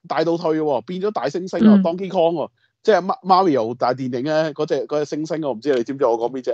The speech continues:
Speaker 1: Donkey Kong<laughs>變咗大猩猩喎，
Speaker 2: 嗯。
Speaker 1: 而家啊，司徒文進係冇咗嗰啲，
Speaker 2: 嗯。
Speaker 1: 嗰啲，嗰啲智慧喎，變咗柒頭喎，咁樣。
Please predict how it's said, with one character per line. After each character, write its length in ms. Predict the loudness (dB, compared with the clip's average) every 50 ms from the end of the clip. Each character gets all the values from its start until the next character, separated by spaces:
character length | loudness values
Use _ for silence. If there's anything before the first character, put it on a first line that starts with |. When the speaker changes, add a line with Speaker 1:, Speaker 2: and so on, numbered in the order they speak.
| -2
Speaker 1:
Donkey 280 | 0 0 2 2 0 0
Kong 280 | 2 4 4 4 4 2 -2 -8 -4 0
<laughs> 160 | 2 2 4 6
變 120 | 6 6 6
咗 140 | 6 4 4
大 140 | 4 2 2
猩 140 | 4 6 6
猩 120 | 6 6
喎， 80 | 4 2
Speaker 2:
嗯。 20 |
Speaker 1:
而 120 | -2 -2
家 180 | 0 2 2 2
啊， 300 | 0 0 2 2 2 2 0 _
司 180 | 0 2 4
徒 60 | 4 4
文 140 | 4 4 2
進 100 | -2 -2
係 160 | -2 -4 -6 -10 _ _ _ _ _ -2
冇 240 | 0 2 2 4 4
咗 160 | 4 4 4
嗰 120 | 2 0
啲， 160 | -2 -2 -6 -8
Speaker 2:
嗯。 40 | -10 _ -20 -20 _ _ _ _ _ -4
Speaker 1:
嗰 140 | 0 2 2
啲， 80 | 4 4 4 2 2 0 -8 -18 -18 -10 -4
嗰 140 | -2 -2
啲 100 | -2 -2
智 260 | -4 -6 -4 0 2 2
慧 160 | 2 4 2
喎， 200 | 2 2 0 0 0
變 140 | -2 -2 -2
咗 80 | -2
柒 160 | -4 -4 -6 -8
頭 140 | -8 -8 -10
喎， 320 | -8 -8 -8 -8 -8 -8
咁 20 | -8
樣。 20 | -10